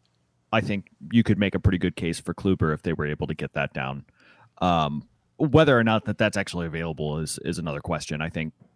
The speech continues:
again, we've talked about this at length. I think Cleveland's put them in a position in which they actually don't need to make that move now, where they were possibly going to have to in, until they did all of their kind of payroll shenanigans with, uh, Encarnacion and,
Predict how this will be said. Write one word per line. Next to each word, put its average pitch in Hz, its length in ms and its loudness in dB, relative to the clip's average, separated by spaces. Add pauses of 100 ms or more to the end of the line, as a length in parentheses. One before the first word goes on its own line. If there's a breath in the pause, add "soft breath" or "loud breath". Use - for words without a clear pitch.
(160)
again, 92 320 -2
we've 85 120 -4
talked 92 220 -4
about 85 180 -4
this 87 140 -8
at 67 120 -8
length. 80 280 -4
I 80 60 -4
think 85 160 -4
Cleveland's 85 400 -4
put - 160 4
them 85 120 0
in 76 100 -2
a 78 40 -4
position 80 380 -4
in 78 60 -4
which 78 180 -2
they 78 80 -2
actually 78 360 -2
don't 78 260 -6
need 82 160 -8
to 73 60 -14
make - 200 -12
that 82 200 -4
move 78 280 -4
now, 67 240 -8
where 82 200 -2
they 76 280 -4 (300)
were 143 160 8
possibly 101 480 0
going 85 220 -2
to 82 60 -2
have 87 220 0
to 82 180 -2
in, 82 160 -6 (160)
until 92 300 -6
they 82 220 -4 (420 loud breath)
did 98 140 2
all 80 180 -2
of 76 140 -8
their 80 180 -4
kind 80 220 -8
of 76 160 -12
payroll 80 340 0
shenanigans 80 680 -8
with, 78 160 -8 (160)
uh, 76 380 -4 (340)
Encarnacion 80 720 -4
and, 69 160 -14